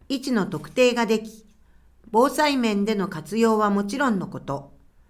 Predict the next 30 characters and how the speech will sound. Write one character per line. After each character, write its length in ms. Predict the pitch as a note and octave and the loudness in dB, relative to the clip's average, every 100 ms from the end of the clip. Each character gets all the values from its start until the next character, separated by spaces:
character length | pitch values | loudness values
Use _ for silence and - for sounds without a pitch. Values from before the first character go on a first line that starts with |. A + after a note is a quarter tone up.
| _ - _ D3+ | _ -20 _ -6
建 140 | G#3 A3 | 0 2
物、 400 | G#3 F3 B2 - - - - - _ | 2 2 -2 -10 -20 -20 -20 -20 _
上 220 | A#3 C4 | 6 6
下 140 | C4 C#4 | 6 -4
水 320 | C#4+ D4 A#3+ | -4 -2 0
道 200 | G#3 F3+ | 0 0
な 140 | F3 | -2
ど 140 | E3 C#3 | -4 -6
の 240 | B2+ - - | -6 -12 -12
台 280 | - G3 A3 | -2 0 2
帳 240 | B3+ A#3 A#3 | 2 2 2
管 320 | B3 G#3+ E3+ | -2 -2 -4
理、 220 | C3 - - - _ _ _ _ _ - | -8 -14 -20 -20 _ _ _ _ _ -10
様 300 | F#3+ A#3 C4 | -2 0 0
々 220 | D4 B3+ | 0 0
な 160 | F#3 | -2
情 240 | D3 G3+ A#3 | 0 0 2
報 260 | A#3+ B3+ | 2 0
管 260 | B3+ B3+ A#3 | 2 0 0
理 100 | F#3 | -2
が 140 | C#3 | -4
可 180 | C#3+ E3 | -6 -2
能 180 | G#3+ B3+ | 0 0
と 140 | B3 | 0
思 260 | A#3 A3+ A3+ | 0 2 2
わ 100 | A3 | 2
れ 140 | G#3+ | 0
る。 240 | E3 C3+ - - _ _ _ - - - - | -4 -8 -14 -20 _ _ _ -20 -20 -20 -10
今 280 | - G#3 G3+ | -2 0 2
後、 380 | F#3+ F3+ F3+ | 2 2 0